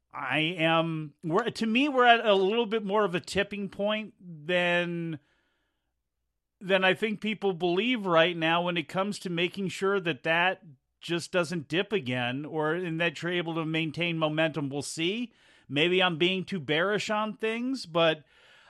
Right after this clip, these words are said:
I, you know, I, I have this with New Japan all the time when it comes to, to growing them here. It's just now we're into, we're going into May, and it's like, uh,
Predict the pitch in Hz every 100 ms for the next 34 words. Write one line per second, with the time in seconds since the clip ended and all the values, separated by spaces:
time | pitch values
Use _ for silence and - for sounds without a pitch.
0 | - 156 180 208 202 214 185 208 214 220
1 | 196 202 185 180 220 214 220 226 214 226
2 | 190 226 262 247 220 143 160 160 151 151
3 | 143 180 170 127 170 160 165 151 165 170
4 | 175 170 165 156 - 247 233 156 135 -
5 | 185 175 160 185 185 196 180 175 170 185
6 | 165 156 151 147 - _ _ 143 117 156
7 | 180 190 196 196 202 247 208 143 135 143
8 | _ _ _ _ _ 143 151 131 - 151
9 | 151 143 175 180 165